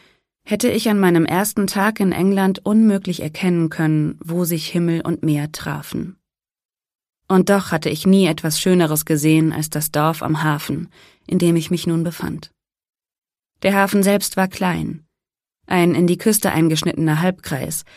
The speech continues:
dessen steinerne Mauern gekrümmt ins Meer ragten,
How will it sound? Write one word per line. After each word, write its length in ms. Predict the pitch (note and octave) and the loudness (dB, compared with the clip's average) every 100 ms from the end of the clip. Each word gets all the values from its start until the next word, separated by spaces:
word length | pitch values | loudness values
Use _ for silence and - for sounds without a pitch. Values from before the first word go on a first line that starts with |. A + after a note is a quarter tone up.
| - _ - | -20 _ -6
dessen 240 | G3 G3+ | -2 0
steinerne 460 | G3 G3+ A3 G#3 F#3 | 0 2 4 4 4
Mauern 400 | E3+ F3+ F#3+ F3+ | 4 4 4 2
gekrümmt 480 | E3 - G3 G3 - | 0 -2 0 0 0
ins 240 | F#3+ - | -2 2
Meer 320 | G3 F#3 D#3 | 4 4 4
ragten, 520 | D3 C3+ D3+ - C#3+ | 0 -4 -6 -4 -4